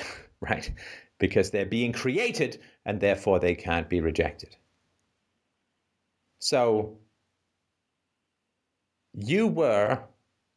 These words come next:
a shit bad luck accidental victim of a sadist.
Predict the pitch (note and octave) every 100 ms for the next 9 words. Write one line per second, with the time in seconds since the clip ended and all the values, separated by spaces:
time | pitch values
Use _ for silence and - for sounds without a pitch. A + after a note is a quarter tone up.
0 | _ _ _ _ _ _ _ _ _ _
1 | _ A2 G#2+ - G#3+ A3 - _ - D#3+
2 | E3 B2+ A2+ A#2 A2+ - - C3+ - C3+
3 | B2 A#2 A#2 G2 - - G2+ G2 - _
4 | _ _ _ G#2 G#2 - - F#2 - -
5 | -